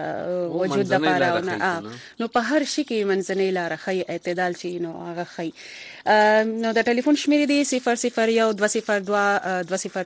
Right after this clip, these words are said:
Speaker 2: پنځه صفر څلور صفر درې. په دې باندې تاسو موږ ته ټلیفون نه کولی شئ. څوک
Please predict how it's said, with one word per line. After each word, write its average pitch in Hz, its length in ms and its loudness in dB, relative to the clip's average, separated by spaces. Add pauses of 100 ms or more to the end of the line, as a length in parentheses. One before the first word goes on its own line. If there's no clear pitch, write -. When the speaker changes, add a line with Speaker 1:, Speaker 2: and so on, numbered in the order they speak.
Speaker 2:
پنځه 185 240 -2
صفر 180 320 -4
څلور 190 380 0
صفر 175 440 -4
درې. 214 200 4 (460)
په 214 60 4
دې 247 140 8
باندې 240 140 2
تاسو 233 220 -2
موږ 226 180 -4
ته 214 260 0 (260)
ټلیفون 185 260 -4
نه 185 100 -2
کولی 190 200 -4
شئ. 196 180 -8
څوک 233 240 -6